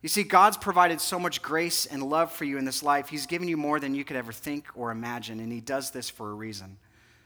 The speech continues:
so that you can share that same grace with others. So we just have to get outside of our comfort zones a little bit.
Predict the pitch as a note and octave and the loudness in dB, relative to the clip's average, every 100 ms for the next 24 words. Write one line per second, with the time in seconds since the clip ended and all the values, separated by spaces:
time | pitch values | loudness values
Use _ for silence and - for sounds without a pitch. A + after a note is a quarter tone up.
0 | _ _ - - C#3 B2 B2 E3 F3+ F3 | _ _ -8 -6 -4 -6 -4 -2 -2 -2
1 | C#3 - D3 C#3 A#2 - D#3 C#3+ C3 A2+ | -2 0 0 -2 -2 -4 -2 -4 -6 -4
2 | B2+ A2+ - A#2+ - B2+ G2 A2 - - | -4 -4 -6 -10 -10 -10 -10 -10 -10 -12
3 | _ _ _ _ _ _ _ _ - D#3+ | _ _ _ _ _ _ _ _ -4 -2
4 | D#3+ G3+ G#3 G3 E3+ F3 - F3 E3 - | 0 0 0 -2 -2 -4 0 0 2 4
5 | E3 F3 D3 C#3 - F#3+ F#3+ D#3+ F#3 F#3 | 6 6 4 -2 -2 -4 -4 -2 -2 -2
6 | F3+ F3+ F#3 F3+ F#3+ | -2 -4 -4 -2 -4